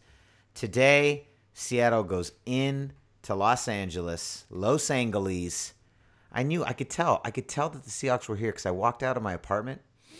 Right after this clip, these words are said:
and I took this smell and I said, "It smells like bird shit out here." Hmm. I was like, "Oh, the Seahawks must be here.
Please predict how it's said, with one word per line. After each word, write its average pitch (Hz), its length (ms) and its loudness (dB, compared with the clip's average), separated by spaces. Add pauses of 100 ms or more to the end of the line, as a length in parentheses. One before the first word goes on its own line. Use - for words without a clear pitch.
(1200)
and 92 100 -12
I 90 40 -10
took - 220 -10
this 104 120 -6
smell 107 300 -6
and 104 80 -8
I 95 40 -6
said, 90 220 -10 (840)
"It - 60 -16
smells 160 200 -12
like 80 180 -14
bird 117 220 -4
shit 73 200 -8
out 69 140 -10
here." 69 220 -12 (1000)
Hmm. 90 200 -8 (920)
I 90 160 -4
was 85 100 -6
like, 92 100 -6
"Oh, 104 140 2
the 80 120 -12
Seahawks 80 380 -8
must 71 160 -16
be 71 80 -14
here. 71 180 -14